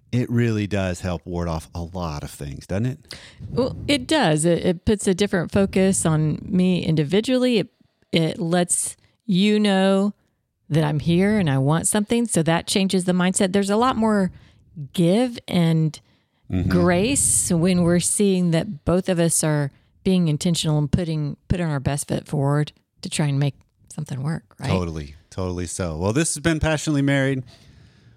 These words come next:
Speaker 1: where, again, if you like the show, we say this every week, let us know, two one four, seven oh two, nine five six five, and also help spread the word.
Speaker 2: Mm-hmm.
Speaker 1: Uh, jump on Apple Podcasts, leave a comment, rate and review. Um,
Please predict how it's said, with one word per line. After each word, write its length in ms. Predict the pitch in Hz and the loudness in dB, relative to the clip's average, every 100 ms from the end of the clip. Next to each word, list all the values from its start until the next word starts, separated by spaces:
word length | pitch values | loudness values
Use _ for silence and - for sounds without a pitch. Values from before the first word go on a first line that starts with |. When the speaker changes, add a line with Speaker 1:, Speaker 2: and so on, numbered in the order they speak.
| - | -12
Speaker 1:
where, 280 | 104 107 104 - - - - - - - | -6 -4 -4 -8 -16 -20 -20 -20 -20 -12
again, 460 | 107 98 123 95 82 - - _ _ _ - | -8 -2 -2 -2 -8 -20 -20 _ _ _ -12
if 120 | - | -6
you 120 | 120 | -2
like 180 | 120 127 | -2 -4
the 80 | - | -6
show, 520 | - 117 120 92 101 - - | -2 0 0 -4 -8 -14 -14
we 80 | 95 | -8
say 140 | - 104 | -4 -2
this 180 | 98 | -2
every 200 | 113 95 | -4 -4
week, 280 | 98 117 113 - | -4 -4 -6 -6
let 180 | 107 131 | -2 -2
us 160 | 151 | -2
know, 380 | 135 156 160 117 - _ _ _ _ _ | -2 -2 -2 -6 -16 _ _ _ _ _
two 120 | - | -2
one 100 | 127 | 0
four, 220 | 120 131 120 | 0 -2 -2
seven 240 | 131 127 | -2 -2
oh 40 | |
two, 160 | 120 135 | -2 -2
nine 280 | 117 120 120 | 0 0 -2
five 240 | 120 110 | -2 -4
six 200 | - 131 | -6 -8
five, 240 | - 113 - | -4 -6 -2
and 120 | 131 | 0
also 380 | 127 170 - 151 | 2 0 0 -2
help 240 | 139 180 | -2 -4
spread 300 | - - 180 | -8 -2 -2
the 60 | 147 | 0
word. 360 | 131 190 73 69 _ _ 190 | 0 -2 -4 -12 _ _ -14
Speaker 2:
Mm-hmm. 200 | 151 151 | -12 -10
Speaker 1:
Uh, 140 | 98 95 | -4 -2
jump 300 | - 117 117 | 0 0 2
on 180 | 123 120 | 2 2
Apple 240 | 120 117 | 0 -2
Podcasts, 540 | 117 117 113 120 110 | -2 -2 -2 -2 0
leave 140 | 117 110 | -2 -2
a 20 | |
comment, 420 | - 117 113 117 | -2 0 0 0
rate 220 | 107 113 | -2 -2
and 80 | 107 | -2
review. 480 | 104 107 104 104 101 - _ _ _ _ - | 0 2 2 2 -2 -8 _ _ _ _ -10
Um, 540 | 85 82 82 82 - | -6 -6 -8 -12 -18